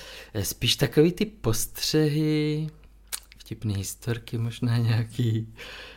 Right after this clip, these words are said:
A, eh, a tak si myslím, že, že to bude bavit ty lidi, no. A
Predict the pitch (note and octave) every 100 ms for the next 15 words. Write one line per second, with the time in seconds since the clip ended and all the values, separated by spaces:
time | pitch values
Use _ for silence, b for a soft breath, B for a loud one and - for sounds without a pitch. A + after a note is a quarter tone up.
0 | B - - G2 G2 G2+ G2 G2 F#2+ G2
1 | A2 A2 B2 - - D#3 D#3+ - F3+ F3+
2 | - F3+ F3 - - B2+ A2 A2 A2 A2+
3 | D3 E3 D#3+ D#3 D#3 D#3+ C#3+ B2 F#2+ F2
4 | G2 - G#2+ G2+